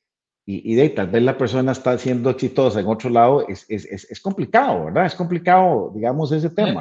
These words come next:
Speaker 1: tema.
Speaker 2: ahora que está Arnoldo Acuña ahí, Arnoldo es un empresario.
Speaker 1: Sí.
Speaker 2: Que para que Arnoldo se vaya para diputado de ahí, y que deje su empresa,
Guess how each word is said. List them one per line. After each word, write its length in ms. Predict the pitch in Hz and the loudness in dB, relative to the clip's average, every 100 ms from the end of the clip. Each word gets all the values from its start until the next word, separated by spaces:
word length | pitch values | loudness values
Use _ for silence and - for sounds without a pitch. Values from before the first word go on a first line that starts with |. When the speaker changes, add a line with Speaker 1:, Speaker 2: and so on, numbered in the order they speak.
| 190 | -2
Speaker 1:
tema. 40 | |
Speaker 2:
ahora 140 | 202 214 | 0 -2
que 60 | |
está 160 | 214 202 | -2 -2
Arnoldo 320 | 208 214 208 | 0 0 0
Acuña 320 | 196 202 196 | -2 -2 -2
ahí, 220 | 190 226 - | -4 -4 -6
Arnoldo 420 | - 151 165 202 | -8 -14 -10 -8
es 100 | 208 | -8
un 100 | 214 | -10
empresario. 500 | 208 147 160 147 127 _ _ _ _ _ _ _ _ | -12 -12 -10 -10 -14 _ _ _ _ _ _ _ _
Speaker 1:
Sí. 140 | 170 | -4
Speaker 2:
Que 20 | 156 | -4
para 160 | - - | -4 -10
que 100 | 160 | -12
Arnoldo 560 | 165 170 175 202 208 214 - _ _ | -8 -6 -6 -4 -4 -4 -10 _ _
se 260 | - 208 196 | -10 -6 -2
vaya 340 | 202 196 156 | -2 -2 -4
para 140 | 143 147 | -8 -10
diputado 960 | 160 170 151 170 165 180 226 240 - 165 | -10 -12 -10 -4 -2 -2 -4 -8 -14 -12
de 100 | 175 | -8
ahí, 280 | 170 151 - | -8 -10 -10
y 140 | 151 | -10
que 100 | - | -8
deje 160 | 151 175 | -6 -6
su 100 | 196 | -6
empresa, 600 | 170 190 180 180 220 | -6 -4 -4 -6 -8